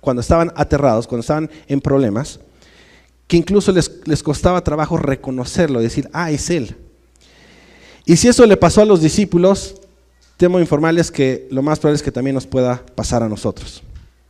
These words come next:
Hay una frase de Charles Spurgeon, ojalá que lo haya pronunciado bien, que es un pastor bautista que dice, lo voy a leer despacito porque vale la pena,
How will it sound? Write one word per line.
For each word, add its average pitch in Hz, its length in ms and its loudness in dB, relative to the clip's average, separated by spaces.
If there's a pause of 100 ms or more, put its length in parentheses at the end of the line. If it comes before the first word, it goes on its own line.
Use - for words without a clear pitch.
(960)
Hay 233 160 2
una 226 100 2
frase 190 680 0 (120)
de 127 180 -4
Charles 160 500 -2 (120)
Spurgeon, 156 680 -4 (120)
ojalá 120 280 -4
que 117 100 -8
lo 120 80 -4
haya 120 180 -4
pronunciado 107 540 -4
bien, 113 220 -8 (1000)
que 165 120 4
es 160 120 0
un 175 240 4
pastor 156 400 4
bautista 143 680 0
que 147 120 2
dice, 147 500 2 (380)
lo 135 80 0
voy 165 100 4
a 180 40 4
leer 180 180 2
despacito 160 560 -4
porque 117 320 -6 (320)
vale 143 220 -2
la 117 120 -2
pena, 139 320 -6